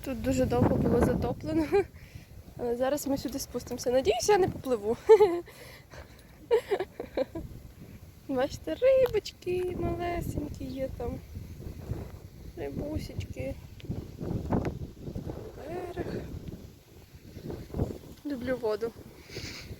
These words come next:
Щоб зараз зайти сюди, помочити ніжки, було б ідеально, але, по-перше, я впаду,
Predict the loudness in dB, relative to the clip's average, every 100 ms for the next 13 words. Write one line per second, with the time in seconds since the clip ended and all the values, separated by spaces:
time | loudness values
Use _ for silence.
0 | -10 -10 -12 -12 -10 -10 -8 -10 -10 -14
1 | -10 -8 -6 -2 -2 -2 -4 -6 -8 -8
2 | -8 -8 -8 -8 -6 -4 -4 -4 -6 -4
3 | -2 -2 -6 -10 -8 -4 -4 -2 -4 -4
4 | -4 -2 -2 -4 -6 -4 -4 -4 -6 -10
5 | -14 -16 -16 -10 2 2 4 2 2 2
6 | 0 0 -2